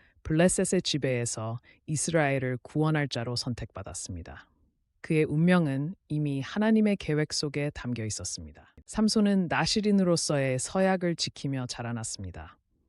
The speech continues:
그는 포도주를 마시지 않고 시체를 피하며 머리카락을 자르지 않는 등 엄격한 규칙을 따랐습니다. 이 서약은 그의 힘의 근원이 되었으며, 부모의 교육은 그의 운명을 준비하는 과정이었습니다.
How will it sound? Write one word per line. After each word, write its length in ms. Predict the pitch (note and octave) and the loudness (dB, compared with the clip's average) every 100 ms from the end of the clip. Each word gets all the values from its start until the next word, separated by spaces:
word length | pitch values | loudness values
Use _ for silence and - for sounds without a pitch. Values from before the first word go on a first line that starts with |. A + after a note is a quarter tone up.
| _ _ - | _ _ -8
그는 340 | - D3+ C3 - | -2 0 -2 -2
포도주를 500 | - B3 C#4+ C4 A#3+ | -2 0 0 2 4
마시지 440 | D#3+ C3+ E3 D#3 | 4 0 -2 -2
않고 500 | B2 A2 - A2 F#2 | -4 -6 -10 -10 -10
시체를 560 | - - A3+ - B3+ A#3 | -8 -6 -4 0 2 0
피하며 600 | - G#3+ E3+ B2+ F2+ F#2+ _ _ _ _ | 0 0 2 0 -4 -10 _ _ _ _
머리카락을 600 | - D#3 G3 - G3 F3+ | 2 4 4 4 2 2
자르지 400 | E3+ C#3 D3+ D3 | 0 0 0 0
않는 300 | C3 C3+ C3+ | 0 0 0
등 240 | B2+ A#2 A2 - | 0 -2 -4 -4
엄격한 640 | D3+ E3 - - E3 D#3 | -2 2 2 0 -2 -4
규칙을 480 | - C3+ - B2 A2+ | -6 -6 -4 -4 -6
따랐습니다. 760 | A2 A#2 A2 - F#2+ E2 D#2+ - _ _ _ _ _ _ | -6 -6 -6 -8 -10 -10 -14 -18 _ _ _ _ _ _
이 100 | E3 | -4
서약은 540 | D#3 F#3 E3+ D#3+ D3 C3 | -2 2 4 4 0 -2
그의 240 | - D#3 | 2 2
힘의 320 | D3 B3 B3+ | 4 4 4
근원이 440 | A#3+ - D#3 D3 C#3 | 4 2 0 2 0
되었으며, 640 | B2 A2+ - G#2+ F2 E2+ _ _ _ _ | -2 -4 -4 -6 -8 -10 _ _ _ _
부모의 400 | - D#3+ D#3+ D#3 | -2 2 2 0
교육은 560 | - D3+ D3 D#3+ E3 B2+ _ _ - | 0 0 0 0 -2 -2 _ _ -8
그의 260 | D3+ C3 - | -4 -2 0
운명을 480 | F3+ F#3 F3+ E3+ E3 | 2 4 4 2 0
준비하는 580 | - C#3 C#3 C3+ B2+ | -2 -2 -2 -2 -4
과정이었습니다. 1040 | B2+ A2+ G#2+ G#2 G2+ F#2+ - E2+ E2 - | -6 -8 -8 -6 -6 -8 -10 -12 -16 -20